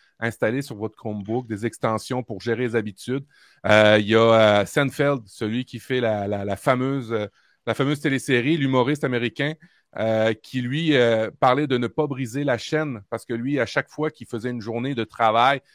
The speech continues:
exemple, lui, il voulait toujours écrire une heure par jour de sketch. Euh, ben,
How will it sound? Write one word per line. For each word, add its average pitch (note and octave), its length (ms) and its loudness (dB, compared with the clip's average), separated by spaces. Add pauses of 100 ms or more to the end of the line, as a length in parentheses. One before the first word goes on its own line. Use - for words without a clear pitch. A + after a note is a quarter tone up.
(120)
exemple, C3 340 -2
lui, C3+ 80 -4
il B2+ 60 -4
voulait A#2 200 -4
toujours C#3 320 -8
écrire D3 480 -4
une C#3+ 160 -2
heure C#3 200 -2
par A#2+ 140 2
jour B2 380 -6
de G#2+ 200 -4 (200)
sketch. - 540 -2 (340)
Euh, A2 300 6
ben, A#2 280 0